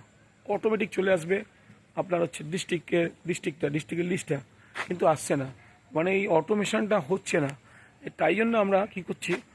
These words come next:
এই কখনো অরুণাচল প্রদেশ, কখনো অন্ধ্রপ্রদেশ, এই সবগুলো দু একবার করতে, করতে, করতে, করতে, একটা ম্যানুয়াল পদ্ধতি টাইপের করতে, করতে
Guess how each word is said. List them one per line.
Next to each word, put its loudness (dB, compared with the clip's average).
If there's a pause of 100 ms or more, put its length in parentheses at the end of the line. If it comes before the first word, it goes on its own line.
(240)
এই 2
কখনো 0 (540)
অরুণাচল 4
প্রদেশ, 0
কখনো 2 (100)
অন্ধ্রপ্রদেশ, -2
এই 0
সবগুলো -2 (120)
দু 4
একবার -2
করতে, -4
করতে, -6
করতে, -4
করতে, -2 (400)
একটা 4
ম্যানুয়াল 6
পদ্ধতি 0
টাইপের 0
করতে, -6
করতে -2